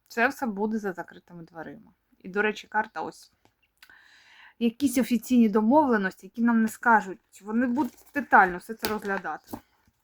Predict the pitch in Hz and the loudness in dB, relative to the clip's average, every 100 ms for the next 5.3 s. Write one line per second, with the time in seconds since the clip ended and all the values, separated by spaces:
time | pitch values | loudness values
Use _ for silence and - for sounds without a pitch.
0 | _ _ _ _ _ - - 220 233 311 | _ _ _ _ _ -4 2 4 4 2
1 | 294 233 233 262 247 247 202 202 196 196 | 2 2 2 0 2 2 2 0 -2 -4
2 | 196 175 - - - 190 196 180 214 214 | -2 -2 -4 -14 -14 -6 -2 -2 -2 4
3 | 202 170 170 - 202 - 202 190 185 190 | 6 6 0 -8 -8 -2 0 0 -2 -8
4 | - 262 - 208 233 220 196 185 208 214 | -10 -10 2 6 6 4 0 0 0 -4
5 | - 196 | -10 -14